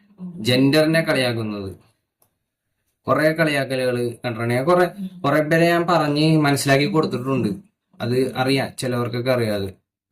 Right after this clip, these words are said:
ആ, എന്ന് വെച്ച് കഴിഞ്ഞാ അവർക്ക് ഭയങ്കരമായിട്ട്, ചിലവർക്ക് ഭയങ്കര ഫീൽ ആവും.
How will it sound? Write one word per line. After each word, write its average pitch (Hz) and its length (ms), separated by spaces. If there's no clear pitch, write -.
ആ, 131 140
എന്ന് 147 120
വെച്ച് 165 120
കഴിഞ്ഞാ 190 160
അവർക്ക് 185 340
ഭയങ്കരമായിട്ട്, 180 640
ചിലവർക്ക് 165 440
ഭയങ്കര 160 260
ഫീൽ 156 340
ആവും. 135 220